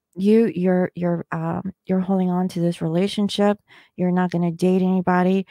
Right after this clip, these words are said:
but during this time, you're gonna work on yourself. C, okay? You're open to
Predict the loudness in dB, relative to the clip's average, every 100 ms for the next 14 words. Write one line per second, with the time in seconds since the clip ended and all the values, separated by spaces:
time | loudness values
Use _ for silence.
0 | -14 -4 -2 0 0 0 0 -2 -4 -6
1 | -4 -2 -2 -4 _ _ _ -2 0 0
2 | 0 -2 -4 -4 -2 -2 -2 0 -2 -4
3 | -8 -8 -10 -16 -20 -20 _ _ _ _
4 | -16 -8 -2 0 0 -2 -6 -10 _ _
5 | _ -6 -2 0 0 0 -2 -8 _ _
6 | _ 0 2 2 2 2 2 2 0 -4